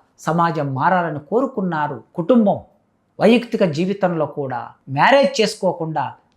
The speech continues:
తన పూర్తి జీవితాన్ని సమాజానికి అంకితం చేశారు. ఎవరమైనా చనిపోతాం. ఇవాళ రజిత గారు చనిపోయారు. చనిపోయిన తర్వాత శరీరం ప్రజలకు ఉపయోగపడాలనే ఆలోచన ఉన్నది చూడండి. అలాంటి శరీర దానం కోసం ఒక పెద్ద ఉద్యమం జరుగుతున్నది. దానికి ఒక సంఘం పెట్టుకున్నారు.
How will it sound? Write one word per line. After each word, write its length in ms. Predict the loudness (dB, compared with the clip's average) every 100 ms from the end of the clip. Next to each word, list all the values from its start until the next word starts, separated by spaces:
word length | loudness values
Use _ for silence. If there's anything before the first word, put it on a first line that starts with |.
| -2
తన 100 | -2
పూర్తి 400 | 2 2 4 2
జీవితాన్ని 720 | 0 -2 -2 -2 -2 -6 -10 _ -8
సమాజానికి 600 | 0 2 2 0 -4 -6
అంకితం 380 | -8 -8 -10 -12 -12
చేశారు. 500 | -14 -16 -18 _ 2
ఎవరమైనా 420 | 2 4 2 0 0
చనిపోతాం. 500 | 0 2 0 0 -8 -18 -6
ఇవాళ 420 | 0 4 4 2 -4 _
రజిత 240 | -2 0 0
గారు 200 | 2 2
చనిపోయారు. 800 | 4 2 2 2 2 -2 _ 0
చనిపోయిన 320 | 2 4 4
తర్వాత 460 | 4 4 2 2 0
శరీరం 500 | 2 2 4 4 2
ప్రజలకు 440 | 2 2 2 2
ఉపయోగపడాలనే 720 | 2 2 2 2 2 2 0
ఆలోచన 420 | 2 4 4 2 -2
ఉన్నది 300 | -4 -4 -6
చూడండి. 380 | -4 -4 -6 -10 _ _ _ _
అలాంటి 600 | 4 4 4 0 -4 -6 -8
శరీర 420 | 0 2 4 2
దానం 560 | 2 2 4 4 2
కోసం 380 | 0 -4 -2 -2
ఒక 240 | -2 -4 -4
పెద్ద 200 | 0 2
ఉద్యమం 400 | 4 2 2 0
జరుగుతున్నది. 480 | -2 -2 -6 -8
దానికి 300 | -6 -6 -6
ఒక 60 | -8
సంఘం 300 | -6 -2 -2
పెట్టుకున్నారు. 720 | -2 -4 -6 -2 -2 -2 -10